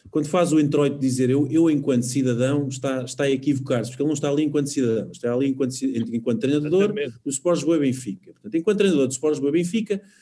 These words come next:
Speaker 1: pode ou não comentar aquele tema. Isso depois é uma opção dele, da comunicação, de quem o aconselha ou de quem não o aconselha, porque claramente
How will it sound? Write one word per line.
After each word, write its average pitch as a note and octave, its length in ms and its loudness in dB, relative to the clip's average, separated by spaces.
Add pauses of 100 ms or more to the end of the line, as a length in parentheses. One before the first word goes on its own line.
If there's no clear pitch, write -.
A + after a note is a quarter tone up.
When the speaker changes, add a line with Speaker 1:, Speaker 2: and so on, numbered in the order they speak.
(640)
Speaker 1:
pode F3+ 320 4
ou C3 100 2
não C3 240 2
comentar D3+ 560 2
aquele G3+ 300 2
tema. C#3+ 420 2
Isso - 100 -20
depois B2 280 -4
é D#3+ 60 2
uma E3+ 180 2
opção D#3 420 0
dele, G3+ 460 4
da D3 140 0
comunicação, C3 680 -2
de F3+ 60 -6
quem D3+ 120 0
o C#3 100 2
aconselha C3+ 560 -2
ou B2+ 60 0
de - 60 -10
quem B2 140 0
não C#3 160 2
o C#3 40 0
aconselha, B2+ 520 -2
porque - 200 -14
claramente A#2 540 -2